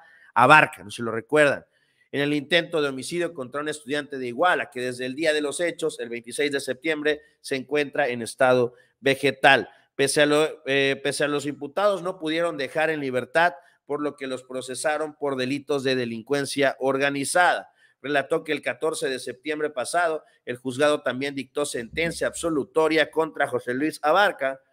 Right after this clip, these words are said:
a favor de José Luis Abarca, mejor dicho, expresidente municipal. Pues bueno, finalmente, eh,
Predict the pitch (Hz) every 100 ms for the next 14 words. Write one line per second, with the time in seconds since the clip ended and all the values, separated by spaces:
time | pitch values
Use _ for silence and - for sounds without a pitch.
0 | - 127 147 233 185 139 135 147 156 160
1 | 151 135 127 139 165 180 165 - _ _
2 | 147 151 - 131 123 135 147 139 143 135
3 | _ _ _ - 131 151 156 156 143 147
4 | 135 - 160 151 131 143 139 175 185 180
5 | - _ _ 143 156 165 175 175 170 180
6 | 180 175 _ _ _ 131 135 131 127 123
7 | 123 113